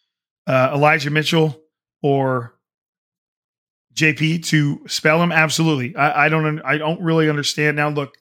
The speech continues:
Christian McCaffrey was playing well, but I don't really understand why he has to take every c-,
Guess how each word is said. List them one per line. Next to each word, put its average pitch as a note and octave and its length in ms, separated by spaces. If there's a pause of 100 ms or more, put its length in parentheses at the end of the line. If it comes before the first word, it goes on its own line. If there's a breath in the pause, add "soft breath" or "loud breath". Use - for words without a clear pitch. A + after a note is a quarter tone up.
Christian E3 300
McCaffrey C#3+ 340
was C3+ 120
playing C3+ 340
well, C3 360 (320 soft breath)
but D3+ 120
I D#3 140
don't D#3 220
really D3 200
understand C#3 480
why C3 140
he B2+ 160
has C3+ 260
to - 80
take C3+ 380
every C#3+ 480
c-, - 140